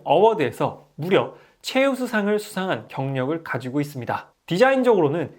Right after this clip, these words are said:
세계가 인정했다고 보면 될 것 같은데요. 이 정도면 디자인만으로도 충분한 가치가 있다고 생각되네요.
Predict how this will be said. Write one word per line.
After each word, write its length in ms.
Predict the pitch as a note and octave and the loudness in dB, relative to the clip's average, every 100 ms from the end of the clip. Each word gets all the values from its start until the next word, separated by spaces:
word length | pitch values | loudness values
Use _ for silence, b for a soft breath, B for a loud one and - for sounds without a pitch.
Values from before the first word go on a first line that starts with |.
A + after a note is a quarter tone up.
| _ | _
세계가 600 | _ - A#3 B3+ F#3+ C3+ | _ -2 2 4 4 2
인정했다고 720 | D3 D3 D#3 C#3 B2 A2+ C3 E3 | 0 -2 0 -2 -4 -6 -6 -8
보면 320 | - B2 C#3+ | -8 -8 -6
될 160 | C#3 | -4
것 80 | C#3+ | 2
같은데요. 560 | C#3 - A#2 C#3+ D#3 - B B B | 2 0 -2 0 -2 -4 B B B
이 140 | D3 E3 | -4 2
정도면 640 | B3+ C4+ B3+ B3 B3 A#3 | 4 4 4 4 4 2
디자인만으로도 960 | - D3+ A3+ A#3 A3+ F3+ C3+ A#2 F#3 - | 0 2 2 2 2 2 0 0 -4 -6
충분한 640 | - B3+ C4 A#3+ F3+ A#2 | -8 -4 -2 2 0 0
가치가 600 | - - - - C#3+ D3+ E3 | -10 -10 -10 -10 -4 -4 -4
있다고 360 | - F#3+ C3 | 0 0 0
생각되네요. 760 | - D3+ C#3+ C#3+ - D#3 A#2 | -6 -8 -8 -8 -6 -4 -4